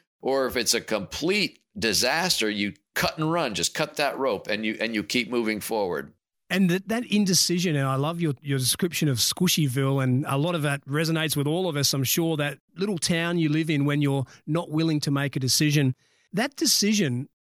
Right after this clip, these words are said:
Speaker 2: is relevant to even the beginning, isn't it? To just, just to getting started in pursuing your dream career or your dream job. I don't want to assume that everyone working in a sm-, in, in a large organization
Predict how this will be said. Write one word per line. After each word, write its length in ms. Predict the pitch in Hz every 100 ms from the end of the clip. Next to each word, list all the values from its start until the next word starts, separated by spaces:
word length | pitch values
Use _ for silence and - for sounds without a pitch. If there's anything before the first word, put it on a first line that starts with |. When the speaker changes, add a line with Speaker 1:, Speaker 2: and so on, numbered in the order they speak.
| _
Speaker 2:
is 240 | 185 165
relevant 460 | 151 170 185 160 139
to 320 | - 156 147 165
even 260 | 202 285
the 80 | 185
beginning, 460 | 127 120 156 147 127
isn't 200 | 147 127
it? 140 | 127
To 120 | 165
just, 220 | 151 - -
just 200 | 226 -
to 80 |
getting 280 | 156 175 147
started 720 | 139 - - 135 143 131 107 - _
in 320 | 156 143 127 - _ -
pursuing 520 | 165 - 165 165 147
your 200 | 139 135
dream 400 | 127 139 135 131
career 440 | - 139 131 131 127
or 100 | 127
your 180 | 131
dream 380 | 127 139 135 127
job. 340 | 120 127 120 - _ _ _ -
I 80 | 208
don't 240 | 233 170
want 320 | 170 185 185
to 200 | - 160
assume 400 | 139 - 170 160
that 120 | 147 143
everyone 420 | 147 165 156 151
working 280 | 156 151 151
in 80 |
a 40 | 143
sm-, 260 | - 160 160
in, 100 | 156
in 160 | 156 156
a 80 | 139
large 380 | 143 147 151
organization 840 | 156 147 143 139 143 147 147 135